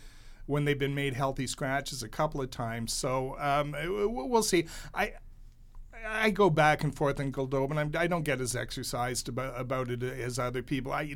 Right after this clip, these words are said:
to me, he's had a-, ample opportunity to prove he can be a little more than an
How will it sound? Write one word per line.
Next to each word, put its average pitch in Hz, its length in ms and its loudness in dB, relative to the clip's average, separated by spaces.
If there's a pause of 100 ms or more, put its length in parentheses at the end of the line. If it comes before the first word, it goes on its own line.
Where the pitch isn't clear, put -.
to 180 100 -2
me, 190 160 2
he's 165 220 0
had 135 200 2
a-, 135 140 -4 (100)
ample 143 340 0
opportunity 123 840 -2 (380)
to 156 100 0
prove 139 440 2
he 156 140 -2
can 139 180 -2
be 135 140 -2
a 135 80 0
little 147 220 0
more 135 320 2
than 127 180 -2
an 127 260 -4